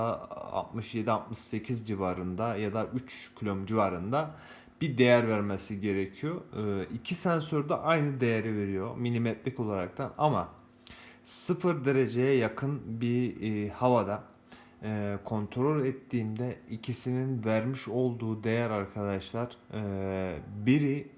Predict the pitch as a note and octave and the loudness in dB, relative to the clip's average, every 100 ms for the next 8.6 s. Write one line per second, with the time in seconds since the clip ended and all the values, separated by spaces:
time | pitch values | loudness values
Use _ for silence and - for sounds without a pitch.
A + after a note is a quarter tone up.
0 | F#2+ - - G#2 C3 C3 - A#2 A2 G#2+ | -12 -12 -6 2 2 2 -4 -2 0 2
1 | A#2 A2 - G#2+ G2+ G#2 G2 G2 G2 A2+ | 0 -2 -4 -2 -2 -4 -6 -6 0 0
2 | A2 A2+ G#2 - G#2+ G#2 G#2+ G#2+ G#2 F#2 | 0 -4 -6 -4 -4 -2 -2 -2 -4 -6
3 | G2+ F#2+ F#2+ G2+ G#2 B2+ B2+ G#2 G2+ C3 | -4 -4 -2 0 2 0 -2 -4 -2 -4
4 | - - - - - - - - A2 G2+ | -8 -20 -20 -20 -20 -20 -12 -2 0 2
5 | G2+ F#2 E2+ F#2+ G#2 G2 B2+ D#3 D3+ D3 | 0 -2 -4 -6 -8 0 2 4 4 2
6 | C3 G#2+ G2 A2 A#2+ D3 - A#2+ B2 G2+ | 0 -2 0 2 0 -2 -2 0 0 -2
7 | - - A#2+ - D3+ - A#2+ A#2+ A2 A2+ | -4 -2 -2 -2 -6 -4 0 0 0 2
8 | G#2+ G#2+ A2 A#2+ C#3+ | 2 0 -2 -2 -2